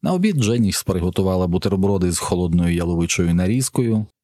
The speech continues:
капустяний салат, а також чай із льодом. Ще день тому ми б із задоволенням попоїли, сидячи на задньому ганку і радіючи будь-якому, навіть ледь відчутному подмуху вітерцю,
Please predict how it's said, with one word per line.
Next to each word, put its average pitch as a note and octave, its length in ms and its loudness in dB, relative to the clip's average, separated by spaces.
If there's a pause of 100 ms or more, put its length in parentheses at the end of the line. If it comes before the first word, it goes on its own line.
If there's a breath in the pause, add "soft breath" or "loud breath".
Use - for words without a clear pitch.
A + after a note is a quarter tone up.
капустяний A#2+ 600 0
салат, A#2 420 -2
а F#2+ 40 0
також F2 420 -2
чай F#2 300 -2
із D#2 140 -4
льодом. D2 440 -4 (1080)
Ще - 280 -2
день D3+ 240 0
тому D3+ 360 0
ми A#2 140 2
б G#2 80 0
із G#2+ 100 2
задоволенням G2+ 760 0
попоїли, G#2 560 0
сидячи G2 440 0
на F#2+ 120 2
задньому F2+ 560 2
ганку G2 380 2
і F2+ 80 0
радіючи F2+ 520 0
будь-якому, F2+ 720 0
навіть F2 360 0
ледь F2 220 0
відчутному E2+ 840 0
подмуху E2+ 560 0
вітерцю, F#2+ 680 -2